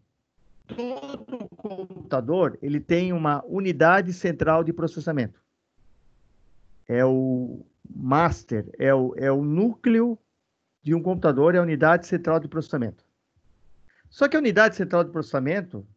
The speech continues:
ela sozinha, ela não consegue fazer tudo. Ela precisa de controladoras ou de periféricos.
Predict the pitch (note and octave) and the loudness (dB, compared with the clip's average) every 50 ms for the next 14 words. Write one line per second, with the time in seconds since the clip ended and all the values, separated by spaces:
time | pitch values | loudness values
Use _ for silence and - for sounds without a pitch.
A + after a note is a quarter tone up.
0 | _ _ _ _ _ _ _ _ _ - - - - - _ - C#3 D3 C#3+ D3+ | _ _ _ _ _ _ _ _ _ -20 -20 -20 -20 -20 _ -6 -4 -4 -4 -6
1 | - - F#3 E3 C#3+ A2+ A#2 D3+ F#3 G3+ G#3 F#3 C#3+ B2 B2+ - C#3+ D3+ D#3+ E3+ | -6 -2 -2 -2 -2 0 -2 -2 0 0 -2 -2 -2 -4 -2 -2 -2 -2 -2 -2
2 | F3 E3+ E3+ E3 - - F#3 G3 F3+ F3+ - E3 D3+ C3 A#2+ C3 C3+ C#3+ D3+ D3+ | -4 -4 -6 -8 -4 -2 -2 -2 -2 -4 -2 -2 -2 0 2 4 4 4 4 2
3 | D3+ _ - F3 C#3+ A2+ G#2+ G2 - - _ _ _ _ _ _ _ _ _ - | 0 _ 2 4 4 2 0 -6 -16 -20 _ _ _ _ _ _ _ _ _ -4
4 | A#2+ B2 C3+ C3 C3 D3 B2+ - - E3+ E3+ E3 F3 E3+ C#3+ C#3 D3+ D#3 D#3 D#3 | 0 2 2 2 2 -2 -4 0 2 2 2 4 2 0 0 0 0 2 4 6
5 | D#3 D3+ D3+ D3 C#3 A#2+ A2 _ _ _ _ _ _ _ _ _ _ - - _ | 6 6 6 4 2 -2 -6 _ _ _ _ _ _ _ _ _ _ -20 -20 _
6 | _ _ _ - - - - - - - - - - G3+ A#3 C#4+ B3 - B3 A3 | _ _ _ -20 -20 -20 -20 -20 -20 -20 -20 -8 -2 2 2 2 2 2 0 2
7 | G#3 G3+ F#3+ D#3 D3 D#3 C#3+ A#2+ A#2+ G#2+ - - - - _ _ _ - - - | 2 2 2 2 0 0 0 0 -2 -4 -10 -14 -20 -20 _ _ _ -16 -16 -14
8 | _ - E3 E3 E3+ E3+ D#3+ D3 C3+ D3+ D3 C#3+ C#3 C3+ C3 B2+ A#2+ A#2+ - _ | _ -4 -2 0 0 0 -2 -2 0 2 2 4 4 2 0 -2 -4 -6 -10 _
9 | _ _ _ _ _ _ _ _ _ - - - _ _ - G#3 A3+ A3 A#3 F3 | _ _ _ _ _ _ _ _ _ -20 -20 -20 _ _ 0 2 2 2 2 0
10 | - - D#3 C3 A2 G#2+ A2+ - - _ | 2 2 2 2 2 -2 -8 -16 -20 _